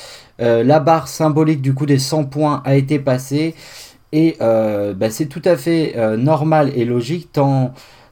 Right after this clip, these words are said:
tant l'Asvel a été, euh, tant l'Asvel a été décevant. Euh, déjà, euh, sur le plan, euh, que vous le savez, je suis l'Asvel et, euh, je pense que,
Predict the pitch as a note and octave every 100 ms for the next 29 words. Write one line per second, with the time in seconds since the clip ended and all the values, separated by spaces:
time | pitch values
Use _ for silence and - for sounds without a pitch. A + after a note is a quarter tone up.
0 | - C#3+ C#3+ C3+ D#3+ D#3+ - A#2 B2 C3
1 | D#3 D#3 D3+ A2 G#2 G2+ G2 F2+ F#2+ G2
2 | F#2 E2+ F2 F#2+ - C3 B2 A2+ E3 C#3
3 | A2+ G#2+ C#3+ C#3 A#2+ D3 C3+ D3 C#3+ C#3+
4 | C#3 C3+ - - _ G#2+ G#2+ C3 C3+ D#3+
5 | D3 A#2 - _ _ - F2+ G2 F#2 -
6 | D3 D3+ C3+ D3 D3+ D3+ C3+ - - -
7 | - _ G2+ A2 G#2+ D3 C#3 C#3 C3+ -
8 | C3 D3+ C#3 A#2 G#2+ - - D#3 C#3+ C3+
9 | B2+ C#3+ C#3+ C3 - G#2+ G#2 G#2 G2 G2
10 | A2 C#3+ D3 C3+ B2